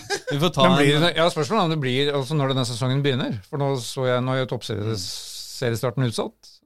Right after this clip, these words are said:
Speaker 2: Og så s-,
Speaker 1: Åh.
Speaker 2: har N F F da meldt femte mars. Skal de komme med noe,
Speaker 3: Jeg har et
Speaker 2: kanskje nye datoer for, eh,
Speaker 3: jeg har et
Speaker 2: Eliteserien?
Speaker 3: stykke inside-info til, jeg.
Speaker 2: Jaha.
Speaker 1: Oi.
Speaker 3: Det finnes et knippe klubber,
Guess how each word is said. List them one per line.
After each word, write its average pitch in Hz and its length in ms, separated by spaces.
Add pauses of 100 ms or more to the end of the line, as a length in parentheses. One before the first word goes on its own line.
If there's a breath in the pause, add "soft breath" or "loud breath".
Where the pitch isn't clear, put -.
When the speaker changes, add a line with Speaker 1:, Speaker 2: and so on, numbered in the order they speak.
(140)
Speaker 2:
Og 139 80
så 143 220 (300)
s-, 160 140
Speaker 1:
Åh. 160 100 (240)
Speaker 2:
har 139 160
N 127 80
F 120 140
F 127 80
da 127 140
meldt 123 260
femte 117 360
mars. 139 220 (180)
Skal - 160
de 131 100
komme 123 220
med 113 180
noe, 117 540
Speaker 3:
Jeg 110 80
har 104 120
et 98 60
Speaker 2:
kanskje 139 280
nye 123 200
datoer 120 420
for, 123 120
eh, 120 40
Speaker 3:
jeg - 20
har 123 80
et 117 60
Speaker 2:
Eliteserien? 117 300
Speaker 3:
stykke 101 340
inside-info 87 640
til, 101 160
jeg. 135 260 (320)
Speaker 2:
Jaha. 123 240
Speaker 1:
Oi. 180 100 (200)
Speaker 3:
Det 107 100
finnes 107 600
et - 180
knippe 123 440
klubber, 107 440